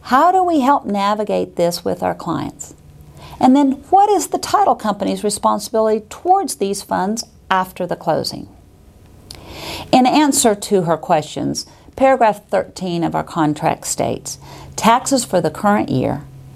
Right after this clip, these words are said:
interest, rents, and regular periodic maintenance fees, assessments, and dues,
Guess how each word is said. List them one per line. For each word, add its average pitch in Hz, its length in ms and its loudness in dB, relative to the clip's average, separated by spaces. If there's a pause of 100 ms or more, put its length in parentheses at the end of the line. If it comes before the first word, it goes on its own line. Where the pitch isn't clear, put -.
(240)
interest, 226 560 0
rents, 165 520 0
and 180 160 0
regular 160 380 2
periodic 165 800 0
maintenance 170 500 0
fees, 165 640 0
assessments, 185 640 0
and 202 200 0
dues, - 600 -2